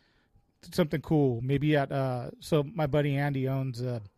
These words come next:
a venue called Chain Reaction over here. And, uh, he's also the president of Fearless Records.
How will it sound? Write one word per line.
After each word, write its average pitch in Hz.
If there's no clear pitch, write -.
a 151
venue 160
called 147
Chain 147
Reaction 127
over 120
here. 123
And, 139
uh, 131
he's 143
also 185
the 156
president 147
of 127
Fearless 131
Records. 123